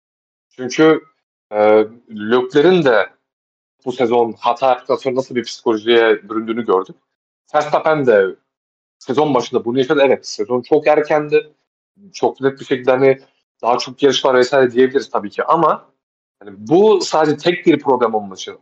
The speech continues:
üstüne Red Bull'un bu yaşadığı problemler olduğu için direkt olarak pilotu da etkileyecek bir durum. Ve konsantrasyon düşürecek, performansını aşağı çekecek durumlar bunlar.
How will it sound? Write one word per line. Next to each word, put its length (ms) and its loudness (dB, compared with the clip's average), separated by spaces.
üstüne 400 0
Red 160 4
Bull'un 200 2
bu 40 4
yaşadığı 280 0
problemler 400 -2
olduğu 180 2
için 240 -6
direkt 340 0
olarak 280 0
pilotu 240 -10
da 60 -6
etkileyecek 460 -10
bir 60 -20
durum. 180 -20
Ve 160 2
konsantrasyon 800 0
düşürecek, 580 -2
performansını 640 0
aşağı 280 -2
çekecek 400 -6
durumlar 400 -2
bunlar. 300 -20